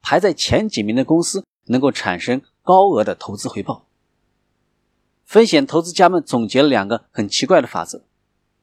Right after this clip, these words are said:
第一个，只投资给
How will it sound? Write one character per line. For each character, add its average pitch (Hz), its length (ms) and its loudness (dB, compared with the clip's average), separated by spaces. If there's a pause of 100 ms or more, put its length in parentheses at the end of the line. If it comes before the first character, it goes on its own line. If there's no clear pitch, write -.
(400)
第 175 120 0
一 196 60 2
个， - 200 0 (760)
只 131 220 -2
投 180 260 4
资 220 220 -4
给 - 280 -4